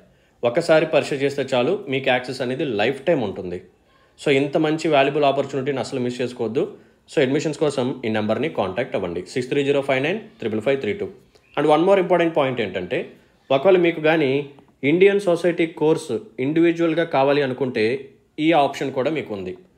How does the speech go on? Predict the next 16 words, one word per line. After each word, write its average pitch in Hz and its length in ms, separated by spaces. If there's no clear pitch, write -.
So 170 80
మీరు 156 200
ఈ 139 100
అడ్మిషన్ 131 360
నెంబర్కి 160 300
కాంటాక్ట్ 117 500
చేసి, 95 440
"వెంకట్ 160 300
సార్ 175 160
డీల్ 151 220
చేసిన 147 200
ఇండియన్ 131 240
సొసైటీ 135 320
క్లాసెస్ 120 400
తీసుకోవాలి" 117 420
అని 113 100